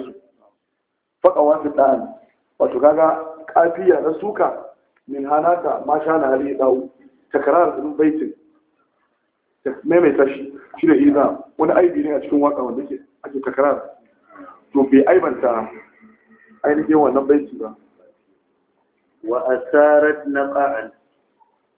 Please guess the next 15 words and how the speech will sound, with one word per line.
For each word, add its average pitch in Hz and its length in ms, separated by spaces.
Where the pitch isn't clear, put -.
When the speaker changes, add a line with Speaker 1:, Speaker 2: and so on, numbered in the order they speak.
Speaker 1:
Wato 143 340
sai 190 360
suka 180 200
motsar 170 360
da 151 80
ƙura 139 580
Speaker 2:
Bi 117 100
ardi 131 460
Makkata. 107 640
Speaker 1:
a - 120
ƙasar 156 340
Makka. 160 500
Speaker 2:
Zunna 151 480
anna 143 280
al-ghuduwa 120 680